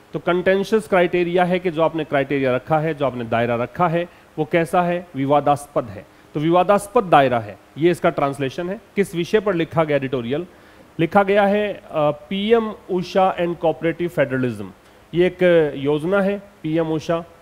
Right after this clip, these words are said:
उच्चतर शिक्षा के लिए, हायर कॉल-, अ, education के लिए,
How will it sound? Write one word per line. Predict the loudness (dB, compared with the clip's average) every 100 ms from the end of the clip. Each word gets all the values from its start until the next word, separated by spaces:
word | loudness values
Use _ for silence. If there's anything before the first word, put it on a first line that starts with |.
| -10
उच्चतर | -6 -4 -2 -4
शिक्षा | -8 -4 -4
के | -2 -4
लिए, | -4 -6 -12 -20 _
हायर | 0 2 2
कॉल-, | 2 0 2
अ, | 0 0 0
education | -4 -6 -6 -4 -6
के | -4
लिए, | -4 -4